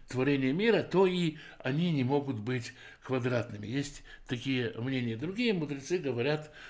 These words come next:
что скрижали были квадратными и называют размеры. Они были восемь на восемь ладоней, то есть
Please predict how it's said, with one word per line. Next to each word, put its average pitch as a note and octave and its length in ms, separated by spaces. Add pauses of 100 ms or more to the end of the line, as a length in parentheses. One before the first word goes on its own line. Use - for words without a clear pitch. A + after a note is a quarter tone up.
что - 280
скрижали B2+ 580
были C#3+ 400 (260)
квадратными C#3 760
и B2+ 420 (240)
называют A#2+ 720
размеры. B2+ 760 (220)
Они B2+ 200
были C3 420
восемь A#2 640 (300)
на A#2 320
восемь A#2 640 (300)
ладоней, A#2+ 640
то C#3+ 220
есть - 320